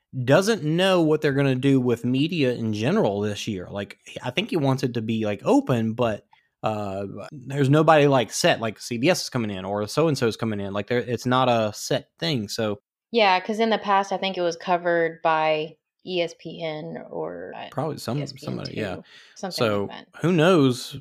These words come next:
Speaker 1: what will be the actual footage or way to watch it this year. We don't, still don't even know that. But how, whatever it is, I, I plan on watching it 'cause it's gonna be really interesting.
Speaker 2: I always wait for the fittest documents to come out.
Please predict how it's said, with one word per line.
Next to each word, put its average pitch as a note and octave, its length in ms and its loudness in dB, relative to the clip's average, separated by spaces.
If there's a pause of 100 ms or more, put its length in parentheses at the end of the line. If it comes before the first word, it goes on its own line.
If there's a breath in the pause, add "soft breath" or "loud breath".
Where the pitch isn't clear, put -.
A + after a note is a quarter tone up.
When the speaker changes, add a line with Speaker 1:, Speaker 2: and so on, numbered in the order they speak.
(100)
Speaker 1:
what B2 500 2
will A2+ 220 2
be G#2+ 380 -2
the G#2+ 380 -2
actual G#2+ 680 0
footage A2 640 0
or G2+ 400 -4 (100)
way B2 220 2
to A2+ 80 2
watch A2+ 340 0
it - 140 -12
this - 180 -12
year. F#2 140 -10
We G2+ 120 -6
don't, A2 200 -10
still C3 160 -4
don't A#2 160 -6
even G2 160 -6
know G2+ 120 -4
that. - 260 -6 (300)
But C3+ 180 2
how, D#3 120 4
whatever F#3 380 4
it A3 80 8
is, C3+ 400 4 (100)
I, A#2+ 280 0
I C#3+ 40 2
plan C#3+ 240 0
on A#2+ 80 0
watching B2 320 0
it F#2+ 100 -12
'cause G#2+ 120 -8
it's G#2 160 -8
gonna A#2 160 -2
be A2 340 0 (240)
really A#2 460 0
interesting. G2 460 -6 (180)
Speaker 2:
I G#3+ 80 -8
always A3+ 260 -4
wait G3+ 220 -6
for F#3 80 -10
the F#3+ 80 -12
fittest F#3+ 380 -6
documents F3+ 380 -12
to G3 60 -16
come F3+ 160 -12
out. F#3+ 220 -12